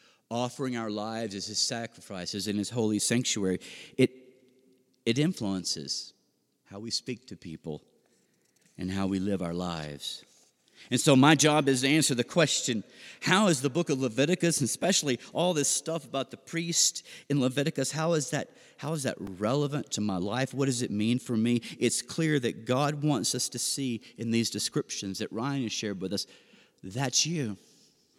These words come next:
that's me. That's what we have been made to be, and that's what we have been called to do,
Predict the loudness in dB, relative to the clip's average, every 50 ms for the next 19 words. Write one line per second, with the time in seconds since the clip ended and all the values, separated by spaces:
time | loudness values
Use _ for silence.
0 | _ _ _ _ _ _ _ _ _ _ _ -16 -12 -10 -10 -6 -2 -2 -2 0
1 | 0 -4 -4 -4 -8 -10 -14 _ _ _ _ _ _ _ _ _ _ _ _ _
2 | _ _ _ _ _ _ _ _ _ _ _ _ _ -4 -2 -2 0 0 -2 -2
3 | -2 -4 -4 -4 -2 -4 -4 -4 -4 -4 -2 -2 -2 0 -2 -2 -4 -4 -6 -8
4 | -8 -6 -8 -8 -8 -8 -10 -12 _ _ _ _ _ _ _ -20 -16 -6 -2 -2
5 | -2 -2 -2 -6 -6 -6 -4 -6 -6 -6 -4 -6 -6 -4 -4 -4 -2 -2 -4 -6
6 | -8 -10 -12 -10 -8 -6 -6 -8 -8